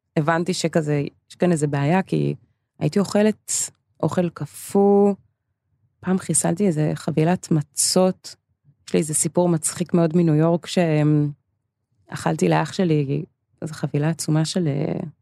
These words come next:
חמת בוטנים, ושנים אחר כך,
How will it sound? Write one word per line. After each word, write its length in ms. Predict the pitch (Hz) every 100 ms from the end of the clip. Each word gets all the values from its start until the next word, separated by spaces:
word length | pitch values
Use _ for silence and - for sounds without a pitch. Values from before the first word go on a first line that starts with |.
| _ _ -
חמת 360 | 165 156 175
בוטנים, 580 | 151 147 147 170 208 214 - _ _ _ _ 151 143 156 156 156 156 - - - -
ושנים 440 | - - 170 196
אחר 240 | - 233 277
כך, 300 | 226 233